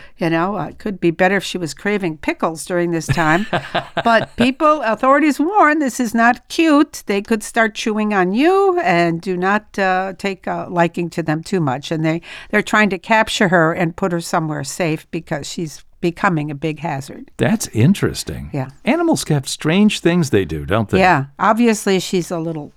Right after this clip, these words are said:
Speaker 1: off base right now with her hormonal
Speaker 2: Hormonal.
Speaker 1: <laughs> problems. <laughs>
Speaker 2: Okay, I have a question for you. Now, this is a famous folk singer. This folk singer had a mother who was Anglo-Scottish and a Mexican father who was a physics professor.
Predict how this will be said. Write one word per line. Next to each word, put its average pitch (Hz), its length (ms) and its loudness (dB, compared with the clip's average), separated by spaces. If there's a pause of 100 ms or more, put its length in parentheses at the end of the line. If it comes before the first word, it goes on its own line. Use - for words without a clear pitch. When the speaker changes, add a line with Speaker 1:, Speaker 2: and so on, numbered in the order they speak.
Speaker 1:
off 196 320 0
base 170 380 0
right 151 200 -2
now 156 200 -2
with 151 220 -8
her 151 200 -6
hormonal 156 720 -2 (340)
Speaker 2:
Hormonal. 107 580 2 (160)
Speaker 1:
<laughs> - 180 -6
problems. 220 760 0
<laughs> - 340 0 (360)
Speaker 2:
Okay, 185 240 2
I 131 100 0
have 160 260 0
a 131 160 4
question 151 580 -2
for 117 120 2
you. 101 160 4
Now, 113 360 2
this 151 200 2
is 165 140 2
a 147 80 0
famous 165 380 0
folk 147 280 0
singer. 101 400 0 (440)
This 117 180 0
folk 139 260 0
singer 143 260 2
had 123 200 2
a 117 120 2
mother 160 400 2
who 190 120 2
was 131 180 2
Anglo-Scottish 151 1040 0
and 113 160 2
a 104 40 2
Mexican 165 520 2
father 147 380 2
who 135 120 2
was 117 200 2
a 110 100 4
physics 160 560 2
professor. - 720 0